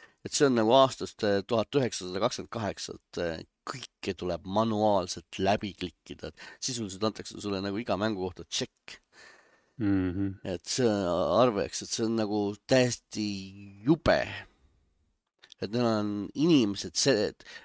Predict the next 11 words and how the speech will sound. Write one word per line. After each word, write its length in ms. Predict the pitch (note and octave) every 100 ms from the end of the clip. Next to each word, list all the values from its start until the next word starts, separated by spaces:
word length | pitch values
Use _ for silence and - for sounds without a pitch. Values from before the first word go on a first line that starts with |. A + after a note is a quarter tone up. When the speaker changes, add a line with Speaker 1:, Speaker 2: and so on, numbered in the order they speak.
| -
Speaker 1:
et 80 | -
Play-, 320 | D#3 C#3 B2+
konkreetselt 480 | - A#2+ - D#3+ A#2 _ -
PlayStationi 920 | F3 F#3 - - A#2 - A2 G#2 A2
en-, 460 | D#3+ D#3 A#2+ G#2 F2+
selle 320 | A2+ A2 G2 G#2
süsteemi 560 | - - - F3 D#3 A2+
jaoks 260 | G2 F#2+
on 160 | F#2+ F#2+ _ -
tööle 440 | E3+ D#3+ B2+ G#2
võetud 300 | G2+ G2 -